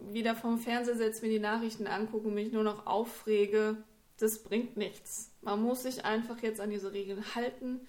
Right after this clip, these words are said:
Man muss durchhalten und darauf hoffen, dass der Impfstoff wirklich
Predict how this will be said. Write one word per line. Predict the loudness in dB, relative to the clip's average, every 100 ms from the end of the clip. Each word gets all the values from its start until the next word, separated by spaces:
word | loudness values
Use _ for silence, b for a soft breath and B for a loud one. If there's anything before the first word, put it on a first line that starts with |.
| b b b b
Man | 2
muss | 4 4 0
durchhalten | -2 -2 -2 -4 0 4 2 0 0 0 0 B B B
und | B 6
darauf | 8 6 4 0
hoffen, | 0 0 2 4
dass | 2 0 -2
der | -2 0
Impfstoff | 2 2 0 -2 -2 -2 -2
wirklich | -2 -2 -6